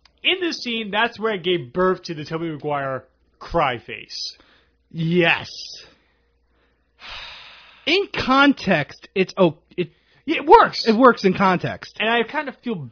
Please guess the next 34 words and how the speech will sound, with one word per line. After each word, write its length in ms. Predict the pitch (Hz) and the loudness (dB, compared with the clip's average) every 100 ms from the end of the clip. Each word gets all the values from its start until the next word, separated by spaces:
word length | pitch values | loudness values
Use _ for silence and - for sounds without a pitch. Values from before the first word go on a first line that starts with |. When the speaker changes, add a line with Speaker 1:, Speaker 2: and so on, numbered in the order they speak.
| _ | _
Speaker 1:
bad. 680 | 170 180 170 127 123 120 113 | 2 6 4 2 -2 -6 -4
Speaker 2:
That 200 | 156 156 | -4 -2
that's 280 | 160 156 - | -4 -6 -8
became 320 | - 151 139 | -12 -4 0
a 40 | 135 | 2
meme? 360 | 135 143 156 _ | 0 0 -4 _
Speaker 1:
Yeah. 460 | 156 175 139 101 107 _ _ | 0 2 2 -4 -16 _ _
Speaker 2:
Yeah. 320 | 120 113 110 - _ _ _ _ _ | -10 -10 -10 -14 _ _ _ _ _
Speaker 1:
And, 100 | 160 | -10
but 120 | 147 160 | -4 -2
I'm 60 | |
like, 380 | 160 156 147 - - _ _ | -2 -4 -6 -18 -20 _ _
like, 200 | 185 175 170 | -4 -4 0
of 180 | 185 202 | -2 -2
course 220 | - 302 - | -2 -4 2
I've 260 | 233 277 | 2 2
used 240 | 196 247 190 | 0 -6 -2
that 260 | 208 190 _ _ | -4 -4 _ _
cry 260 | - 190 180 | 0 0 2
face 260 | 185 165 165 - | 0 -2 -4 -6
in 340 | 196 208 196 - _ _ _ _ _ - | -4 -4 -8 -12 _ _ _ _ _ 0
conversation 640 | 202 185 160 196 196 - | 2 2 2 0 0 -4
online 640 | 165 156 165 170 147 139 135 | -4 -2 0 2 0 -4 -8
to 300 | 147 139 160 | -8 -6 -4
illustrate 480 | 180 170 - 165 156 | -4 -4 -2 -4 -4
a, 320 | 175 160 160 | -4 -2 -2
a 40 | 170 | -6
point, 360 | - 180 151 135 | -2 0 0 -6
to 80 | 147 | -8
make 280 | 135 165 - | -2 -2 0
fun 200 | 165 170 | -2 -2
of 60 | |
somebody 440 | - 170 160 165 170 | -4 -2 -2 -2 -4
or 360 | 170 156 147 | -4 -4 -4